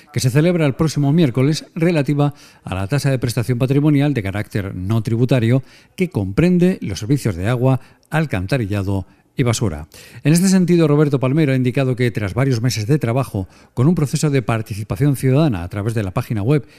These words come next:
y reuniones con colectivos sociales y económicos de Chiclana, se va a llevar a pleno una modificación de la ordenanza que recogerá la nueva realidad de la ciudad,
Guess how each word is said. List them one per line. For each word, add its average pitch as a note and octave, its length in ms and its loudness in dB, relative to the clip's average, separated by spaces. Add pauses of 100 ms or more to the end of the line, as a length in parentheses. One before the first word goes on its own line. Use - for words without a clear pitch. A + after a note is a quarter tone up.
(180)
y C3+ 100 2
reuniones C3+ 540 4
con D3+ 180 2
colectivos G2 460 -4
sociales F#2+ 560 -6
y C3 80 -6
económicos C3 500 0
de D3 100 2
Chiclana, C3+ 460 0 (400)
se D#3 140 2
va F#3 80 6
a - 20 4
llevar E3+ 220 4
a C#3 100 0
pleno F3+ 280 2
una F3+ 200 2
modificación D3 560 2
de F3 80 4
la C3+ 80 2
ordenanza B2+ 640 2
que A2+ 100 -6
recogerá B2+ 580 0
la A#2 240 -2
nueva F3 380 2
realidad C3 460 0
de C3+ 80 0
la B2+ 80 0
ciudad, G#2 340 -4